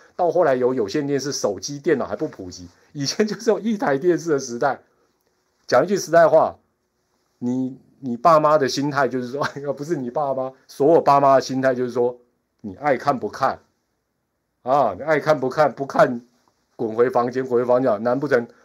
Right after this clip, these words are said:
除夕夜、大年初一看书啊？不可能嘛。<laughs> 听广-，哎，听广播也不是每个人的房间里都有收音机呢。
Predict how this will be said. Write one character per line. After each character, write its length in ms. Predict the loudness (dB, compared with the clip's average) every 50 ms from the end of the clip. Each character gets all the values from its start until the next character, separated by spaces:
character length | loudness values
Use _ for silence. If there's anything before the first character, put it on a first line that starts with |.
| _ _ _ _ _ _
除 180 | -10 -8 -6
夕 240 | -6 -4 -6 -4 0
夜、 140 | 0 0 2
大 220 | 2 2 0 2
年 160 | 2 0 -2 -2
初 100 | -4 -6
一 80 | -8
看 260 | -6 -2 0 0 0 0
书 280 | -4 -10 -10 -10 -6 -4
啊？ 140 | -6 -6 -2 0
不 80 | 0 0
可 220 | 0 -2 -4 -6
能 280 | -6 -6 -8 -10 -14 -14 -14 -16 -18
嘛。 140 | -18 -18 _ _ -14 -12 -12 -10 -12 -12 -14 -14 _ _
<laughs> 580 | _ _ _ _ _ _ _ -20 -20 -20 -16 -8
听 200 | -4 -2 -2 0
广-， 240 | 2 4 4 2 2 0 -6 _ _ _ -20 -20 _ _ _ _ _ _ _ _ _ _ _ _ _ _ -12
哎， 180 | -10 -10 -10 -12 -16
听 340 | -14 -12 -10 -8 -8 -8 -8 -6
广 300 | -6 -6 -6 -6 -8 -14 -12
播 380 | -8 -4 0 0 0 0 -2 -6
也 220 | -6 -6 -6 -6
不 240 | -6 -8 -12 -8 -6
是 260 | -4 -4 -4 -2 -2
每 220 | -2 -2 -2 -4 -2
个 180 | -2 -2 0
人 180 | 0 0 0 0
的 100 | 0 -2
房 240 | 0 -2 -2 -2 -2
间 180 | -2 -2 -2 -2
里 120 | -4 -2
都 160 | 0 2 2
有 80 | 2 2
收 280 | 0 0 0 2 2
音 220 | 0 -2 -2 -2 -4
机 320 | -4 -6 -6 -6 -4 -4
呢。 100 | -4 -4